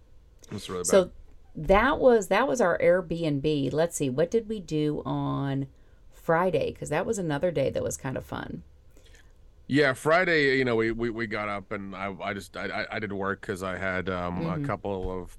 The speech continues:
Speaker 1: podcasts that I had to, uh, edit and things like that. That's all I did. I got up
Speaker 2: Oh, that's
Speaker 1: and,
Speaker 2: right.
Speaker 1: um, got food, got coffee,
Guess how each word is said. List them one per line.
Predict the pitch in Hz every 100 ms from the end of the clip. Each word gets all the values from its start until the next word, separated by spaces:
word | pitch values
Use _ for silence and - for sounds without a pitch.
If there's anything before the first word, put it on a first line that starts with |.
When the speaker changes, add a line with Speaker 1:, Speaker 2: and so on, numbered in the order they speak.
| -
Speaker 1:
podcasts | 101 98 - 92
that | -
I | 90
had | 90 -
to, | 92 90
uh, | 87 87
edit | - 90 73
and | 92
things | 90
like | 87
that. | 87 87
That's | 92
all | 90
I | 87
did. | 85 85
I | 92
got | 95 101
up | 101 - - - - -
Speaker 2:
Oh, | - - -
that's | - -
Speaker 1:
and, | 110 101 95
Speaker 2:
right. |
Speaker 1:
um, | 101 92 92 90 - - - - - - - - - -
got | 120 120
food, | - 170 160 151 139 131 127 -
got | 101 98
coffee, | 127 113 101 113 107 101